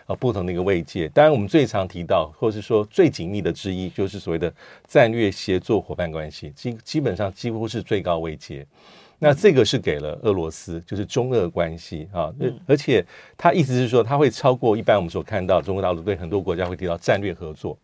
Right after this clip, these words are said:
Speaker 1: 但战略协作呢，是除了战略合作之外，呃，特别意思是说哈，我跟你有共同的基础，这共同基础是建立在北京非常重视的和平共处五原则，还有不结盟、不对抗、不针对新，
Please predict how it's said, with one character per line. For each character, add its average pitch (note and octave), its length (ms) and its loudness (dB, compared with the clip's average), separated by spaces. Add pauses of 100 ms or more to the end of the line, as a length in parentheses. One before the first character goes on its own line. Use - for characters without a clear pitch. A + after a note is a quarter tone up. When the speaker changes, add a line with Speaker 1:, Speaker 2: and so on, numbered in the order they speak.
(480)
Speaker 1:
但 B2 180 2
战 D#3 220 4
略 C#3+ 120 4
协 G#2 240 0
作 G#2+ 200 2
呢， F#2+ 100 -2
是 A#2 180 -8
除 G2+ 340 -4
了 A#2 140 6
战 G#2 220 0
略 G2+ 140 0
合 G2 120 -4
作 G2+ 160 0
之 G2 220 -6
外， G2 260 4 (380)
呃， G2+ 120 0
特 - 200 4
别 A2+ 340 6
意 C#3 120 0
思 G#2 160 -4
是 G2+ 100 -2
说 G2 220 0
哈， F#2 80 0
我 F#2+ 160 0
跟 B2 200 0
你 A#2+ 60 -2
有 F2 120 0
共 G#2 200 0
同 F2 100 -6
的 F2 80 -4
基 F2+ 220 -8
础， - 180 -14 (400)
这 D3 140 4
共 D3 160 8
同 B2+ 160 6
基 B2 140 -2
础 G2 100 -4
是 G#2 80 0
建 A2+ 180 0
立 G2 120 -2
在 F2 240 2
北 E2 180 -2
京 G#2+ 220 -2
非 A2 180 4
常 F#2+ 180 -2
重 G2 240 0
视 F#2 160 -8
的 E2 160 0
和 F#2 200 -2
平 F#2+ 120 -4
共 G2 200 -2
处 F2 200 -8
五 E2 140 -6
原 E2 240 -4
则， D2 260 -10 (380)
还 - 140 0
有 F#2+ 80 4
不 A2 200 0
结 G#2 200 2
盟、 F2 200 0
不 F2 140 -4
对 G2 220 2
抗、 F2+ 220 -2
不 G#2+ 120 -2
针 G2+ 240 -2
对 F2+ 180 -2
新， G#2 320 -6